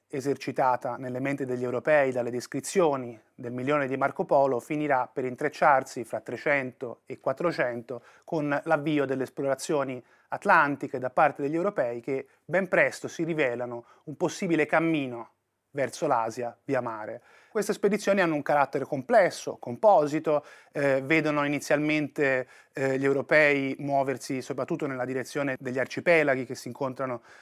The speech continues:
eh, più vicino alle coste europee, le Canarie, Madeira, le Azzorre, ma poco a poco inizia anche un processo di esplorazione delle coste africane che vede rapidamente emergere la corona portoghese.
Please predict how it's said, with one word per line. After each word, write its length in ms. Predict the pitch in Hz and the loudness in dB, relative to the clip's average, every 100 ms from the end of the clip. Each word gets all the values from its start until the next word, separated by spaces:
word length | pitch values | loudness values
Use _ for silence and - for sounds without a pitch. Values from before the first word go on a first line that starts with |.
| _ | _
eh, 140 | - 120 | -10 -4
più 120 | 131 | -2
vicino 540 | 131 - 170 151 131 | -2 -2 0 2 2
alle 240 | 131 127 123 | 2 0 2
coste 480 | 135 120 - 127 127 | 2 2 0 -2 0
europee, 720 | 120 120 147 156 139 131 - | 0 0 4 4 4 2 -4
le 140 | 139 123 | -8 -2
Canarie, 720 | 120 151 147 139 131 123 - | 2 4 4 2 2 -2 -4
Madeira, 680 | - 123 143 143 135 127 123 - | -6 2 4 4 2 -2 -6 -10
le 100 | 131 | -4
Azzorre, 680 | 117 117 147 135 131 127 127 - _ - | -2 2 2 4 2 -2 -6 -12 _ -2
ma 120 | 175 | 2
poco 240 | 214 202 | 2 4
a 40 | 226 | 2
poco 520 | 180 139 139 139 139 | 4 2 4 2 2
inizia 380 | 175 156 147 147 | 0 -4 -2 -2
anche 280 | 139 147 - | -2 -2 -6
un 80 | 123 | -6
processo 440 | 135 135 151 147 | -4 0 0 0
di 80 | 127 | -4
esplorazione 920 | 117 - 131 131 - 185 147 131 123 - _ | -4 -2 0 0 0 2 2 0 -6 -10 _
delle 180 | 135 127 | -4 0
coste 300 | 165 143 - | 2 2 2
africane 640 | 127 170 143 113 110 117 117 - _ | -2 -2 0 0 -2 -8 -10 -18 _
che 140 | 220 | -2
vede 440 | 190 185 165 156 - | 4 4 6 4 2
rapidamente 1160 | 151 208 208 180 190 180 139 123 120 143 127 143 | 2 2 2 2 4 4 0 -4 -2 0 0 -2
emergere 640 | 151 139 127 123 123 120 | -2 0 0 -2 -2 0
la 100 | 120 | 0
corona 320 | 143 170 233 | 0 0 0
portoghese. 760 | 127 - 156 160 139 110 107 | -2 -2 0 2 0 -2 -8